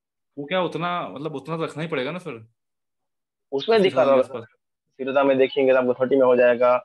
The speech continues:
Speaker 2: upstock में थर्टी में हो जाएगा। upstock में even मैंने कल ही मैंने लिया था परसों क्लाइंट की उसमें,
Speaker 1: अच्छा।
Speaker 2: तो मैं ट्वेंटी फ़ाइव में हो गया था सर, only ट्वेंटी फ़ाइव, पूरा hedge बन गया था sir।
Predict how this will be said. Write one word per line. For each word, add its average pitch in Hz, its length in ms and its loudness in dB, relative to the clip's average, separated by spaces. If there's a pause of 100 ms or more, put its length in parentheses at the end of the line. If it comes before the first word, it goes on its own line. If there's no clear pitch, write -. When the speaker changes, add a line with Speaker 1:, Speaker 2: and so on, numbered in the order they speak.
Speaker 2:
upstock 127 280 -2
में 127 80 -2
थर्टी 135 220 0
में 131 100 2
हो 123 100 4
जाएगा। 120 400 4 (800)
upstock 165 260 0
में 170 80 4
even 170 300 4
मैंने 165 180 4
कल 151 200 0
ही 170 80 2
मैंने 151 200 2 (220)
लिया 139 220 4
था 135 100 4 (100)
परसों 127 260 2
क्लाइंट - 880 -4
की 131 80 2
उसमें, 143 240 -2
Speaker 1:
अच्छा। 117 380 -18
Speaker 2:
तो 160 80 -8
मैं 175 100 -2
ट्वेंटी 202 180 0
फ़ाइव 185 160 4
में 147 80 4
हो 139 80 4
गया 127 140 4
था 117 100 4
सर, 117 180 -8 (460)
only 165 200 0
ट्वेंटी 139 240 2
फ़ाइव, 113 220 2 (580)
पूरा 151 180 2
hedge 131 100 2
बन 123 180 2
गया 110 140 4
था 110 100 -4
sir। 113 200 -10